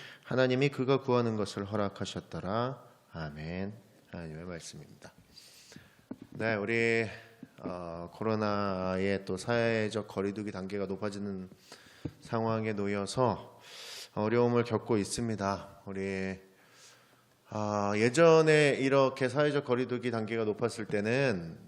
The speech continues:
이렇게 "그래도 이겨냅시다." 뭐 이렇게 얘기하는데 이제는, 아, 어떤 말씀을 드려야 되는가라는 고민을 하게 되는 그런 시대를 좀 살고 있습니다. 어, 그래서 지금은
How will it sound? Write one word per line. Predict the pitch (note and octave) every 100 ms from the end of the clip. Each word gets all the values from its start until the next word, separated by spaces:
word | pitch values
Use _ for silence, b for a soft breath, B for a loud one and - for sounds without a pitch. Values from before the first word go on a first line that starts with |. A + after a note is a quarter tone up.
| E2
이렇게 | - F2+ E2 - - _ b b - - -
"그래도 | - G2+ G#2+
이겨냅시다." | G2 G#2+ G2+ - A2
뭐 | F#2+
이렇게 | F#2 A2
얘기하는데 | G2+ A2 C3 C3 G#2+ G#2 G#2+
이제는, | G2 A2 G#2+ G#2+ G#2+ F2+ - B B B B -
아, | G2+
어떤 | G2+ - F#3+ F3
말씀을 | C3+ G#2+ - A2+ G#2
드려야 | - G2 F#2 F2+
되는가라는 | F2+ E2+ E2 E2 F#2 - - F2 F2 F2 D#2 - b b b
고민을 | - F#2+ F#2+ F2+
하게 | A2 A2+
되는 | G2 F2 E2+ E2+ F#2+ E2+ D2 - -
그런 | E2+ F2
시대를 | - G#2 F#2
좀 | E2+ E2
살고 | - G#2 G#2
있습니다. | E2+ - F#2 E2 - - B B B B B B B B B
어, | A#2 A#2+ B2 B2 A2
그래서 | A2+ -
지금은 | B2+ B2 C#3 C3 C3 D3 F#2+